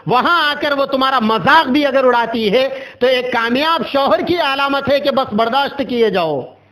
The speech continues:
अल्लाह के नबी ने बर्दाश्त कर कर बताया। दामादों के बारे में आपने फरमाया कि इज्जत का बर्ताव होना चाहिए।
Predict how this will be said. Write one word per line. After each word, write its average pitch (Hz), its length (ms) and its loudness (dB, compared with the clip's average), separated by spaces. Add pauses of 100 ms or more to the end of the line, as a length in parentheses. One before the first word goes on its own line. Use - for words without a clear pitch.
(360)
अल्लाह 214 220 0
के 226 120 -2
नबी 220 200 2
ने 214 80 2
बर्दाश्त 214 500 0
कर 214 120 0
कर 196 140 0
बताया। 151 460 -2 (720)
दामादों 285 500 2
के 330 100 -2
बारे 294 280 0
में 311 100 0
आपने 302 300 0
फरमाया 302 480 0
कि 320 120 -2
इज्जत 262 560 0
का 311 60 0
बर्ताव 277 400 0
होना 254 200 0
चाहिए। 220 560 -2